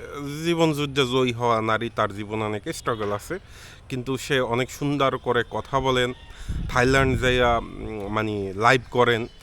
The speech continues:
যাই হোক, এসব বিষয়ে আমরা বলতে চাই না, কিন্তু গতকাল যে ভোক্তা অধিদপ্তরের যে লাইভটা দেখলাম, তার যে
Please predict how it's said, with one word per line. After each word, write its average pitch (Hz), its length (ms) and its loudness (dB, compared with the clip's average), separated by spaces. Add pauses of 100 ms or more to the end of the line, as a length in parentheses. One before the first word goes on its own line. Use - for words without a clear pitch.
(240)
যাই 131 140 0
হোক, 117 160 -4
এসব 135 260 -2
বিষয়ে 156 300 0
আমরা 139 300 2
বলতে 120 380 -2
চাই 117 220 0
না, 120 120 -2
কিন্তু 120 440 -6
গতকাল 127 580 -2
যে 110 180 -8
ভোক্তা 110 400 -6
অধিদপ্তরের 131 1120 -2 (380)
যে 107 120 -4
লাইভটা 113 460 2
দেখলাম, 123 480 -2 (100)
তার 104 220 -2
যে 107 240 -2